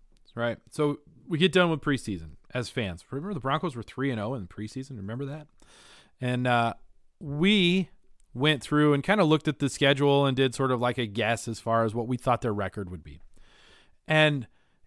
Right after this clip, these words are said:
if I had told you that at the bye week, week eleven, they've played ten games.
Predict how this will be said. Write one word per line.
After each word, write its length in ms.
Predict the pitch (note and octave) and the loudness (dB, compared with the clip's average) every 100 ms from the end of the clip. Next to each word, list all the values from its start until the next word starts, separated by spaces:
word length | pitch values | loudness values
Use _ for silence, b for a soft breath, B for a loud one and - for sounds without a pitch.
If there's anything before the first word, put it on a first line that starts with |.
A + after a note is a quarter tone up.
| _ | _
if 220 | - F#3 - | 4 4 4
I 200 | F3+ A#3+ | 4 6
had 160 | A#3 F3+ | 6 2
told 380 | - E3+ D#3+ A2+ | 2 2 2 0
you 260 | F2+ E2 - _ _ _ _ _ _ _ _ _ _ _ _ _ - | -8 -10 -18 _ _ _ _ _ _ _ _ _ _ _ _ _ -2
that 160 | D3 | 2
at 140 | D#3+ E3 | 2 0
the 80 | |
bye 340 | B2 - C3+ C#3 | -2 2 2 2
week, 420 | F#2+ D#2 _ - _ _ _ _ _ _ _ _ _ | 0 -8 _ -20 _ _ _ _ _ _ _ _ _
week 180 | F2+ A2 | -8 0
eleven, 460 | F#3+ F3+ D3+ E3+ F3+ | 4 6 4 2 -6
they've 200 | - - | -12 -16
played 220 | - F#2 - | -14 -14 -6
ten 240 | B2+ E3 | -2 -2
games. 440 | D3 F#2 D2 - | -2 -4 -8 -20